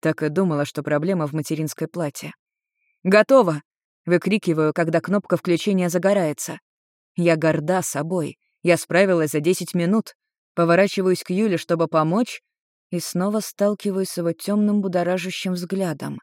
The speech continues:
В этот раз я уверена, что он смотрит на меня. Его губы приподняты в едва заметной улыбке. Быстро опускаю голову к системнику.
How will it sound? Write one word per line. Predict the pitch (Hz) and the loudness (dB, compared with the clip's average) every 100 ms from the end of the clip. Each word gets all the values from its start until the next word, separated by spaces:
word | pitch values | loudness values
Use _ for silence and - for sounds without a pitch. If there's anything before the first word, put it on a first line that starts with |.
| _ _ _ _ _ - | _ _ _ _ _ -4
В | 165 | -2
этот | 156 151 | 0 0
раз | 156 - | 0 0
я | 147 147 | -2 -2
уверена, | 151 180 170 147 147 | 0 0 0 -2 -6
что | - | -6
он | 147 | -6
смотрит | 151 160 156 151 160 | -6 -6 -6 -6 -4
на | |
меня. | 160 160 175 180 - _ _ _ _ _ | -4 -2 -2 -4 -8 _ _ _ _ _
Его | 160 160 | -4 -2
губы | 151 156 156 | -2 -2 -2
приподняты | 156 147 175 185 185 185 170 | -4 -4 -4 -2 -4 -4 -4
в | |
едва | 170 156 170 | -2 -2 -4
заметной | 175 175 175 185 180 | -4 -4 -4 -4 -4
улыбке. | 185 180 147 - 165 165 _ _ _ _ - | -2 -4 -6 -12 -14 -14 _ _ _ _ -2
Быстро | 170 - 160 | -2 0 -2
опускаю | 156 160 - 160 156 | -2 -4 -4 -4 -2
голову | 170 175 160 | 0 0 -2
к | 156 | -4
системнику. | 175 - 175 151 147 - 170 | -8 -8 -6 -6 -6 -10 -14